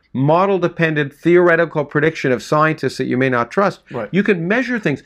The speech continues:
Speaker 1: certain things like the acidification of the ocean, which is direct consequence of the increase in carbon dioxide in the atmosphere. Uh,
Speaker 2: Well, so
Speaker 1: you know,
Speaker 2: I
Speaker 1: there are many, many changes you can, in fact, one of the in-, more interesting things that I discuss in the book, which is remarkable,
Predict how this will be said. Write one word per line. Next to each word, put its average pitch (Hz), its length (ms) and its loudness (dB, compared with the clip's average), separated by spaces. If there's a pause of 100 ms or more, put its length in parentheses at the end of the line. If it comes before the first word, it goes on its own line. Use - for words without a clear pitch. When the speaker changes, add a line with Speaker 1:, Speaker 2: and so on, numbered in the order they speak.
(160)
Speaker 1:
certain 247 340 -4
things 156 220 -2
like 143 160 2
the 139 80 -2
acidification 147 720 -2
of 135 60 -2
the 147 100 2
ocean, 196 300 -2
which 139 160 -2
is 151 160 -6
direct 143 540 -2
consequence 165 720 -4 (340)
of 135 160 -2
the 151 260 -2
increase 147 400 -2
in 135 80 -6
carbon 127 260 -4
dioxide 123 360 0
in 117 80 -2
the 131 60 -2
atmosphere. 143 640 -4 (360)
Uh, 117 240 -2
Speaker 2:
Well, - 80 -10
so 202 160 -4
Speaker 1:
you 175 80 0
know, 165 60 0
Speaker 2:
I 151 40 -2
Speaker 1:
there 165 100 0
are - 20 -2 (100)
many, 233 140 -2
many 196 380 -2
changes 196 400 -2
you 175 80 -2
can, 175 160 -4 (200)
in 147 80 -4
fact, 175 240 -2
one 202 140 -4
of 202 60 0
the 160 100 0
in-, 180 160 -4
more 156 180 2
interesting 202 320 -4
things 120 280 -2
that 113 100 -6
I 117 100 4
discuss 117 400 -4
in 120 40 -6
the 113 60 -4
book, 147 240 -4
which 110 160 -6
is 110 160 -6 (320)
remarkable, 139 720 -2